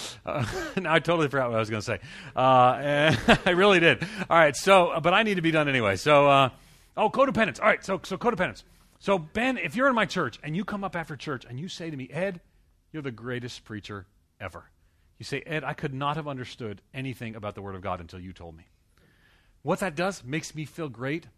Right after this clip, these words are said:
undermines your spiritual life.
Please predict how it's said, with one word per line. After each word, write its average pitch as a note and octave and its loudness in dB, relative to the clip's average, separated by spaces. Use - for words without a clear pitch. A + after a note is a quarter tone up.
undermines A#2 -6
your A2 -10
spiritual F#2 -14
life. D#2+ -20